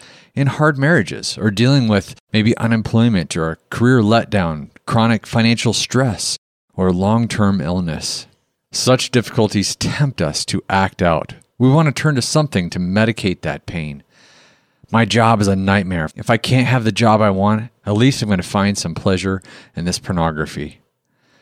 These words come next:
So how do you medicate? For one couple, the wife's consistent discontentment in her marriage caused severe debt,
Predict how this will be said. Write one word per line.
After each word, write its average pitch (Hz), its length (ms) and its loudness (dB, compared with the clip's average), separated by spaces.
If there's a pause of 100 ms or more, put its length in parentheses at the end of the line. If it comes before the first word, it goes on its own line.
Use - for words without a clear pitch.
So - 140 0
how 135 180 4
do 143 80 4
you 143 140 4
medicate? 90 640 -2 (640)
For 123 120 0
one 139 220 2
couple, 87 540 -2 (120)
the 104 100 2
wife's 113 340 2
consistent 139 720 -2
discontentment 95 800 -2
in 92 140 -6
her 107 160 0
marriage 110 480 2 (280)
caused 107 340 2
severe 113 640 2
debt, 95 500 -2